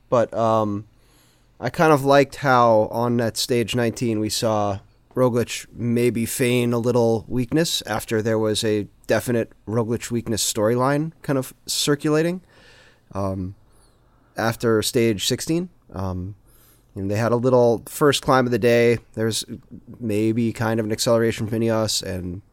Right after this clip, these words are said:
suddenly Roglic was, like, getting paced back onto the group, and everybody's like, "Oh no!"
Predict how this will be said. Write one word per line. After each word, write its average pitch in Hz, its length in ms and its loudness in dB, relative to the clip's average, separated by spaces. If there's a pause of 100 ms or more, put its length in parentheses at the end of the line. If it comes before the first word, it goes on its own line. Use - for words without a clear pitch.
(120)
suddenly 110 400 0
Roglic 104 400 0
was, 98 160 -6
like, 104 160 -4
getting 104 220 -6
paced 110 320 -2
back 104 200 -2
onto 104 240 -4
the 110 80 -8
group, 101 320 -4
and 98 80 -6
everybody's 95 360 -8
like, 98 160 -10
"Oh 120 400 -2
no!" 120 400 -2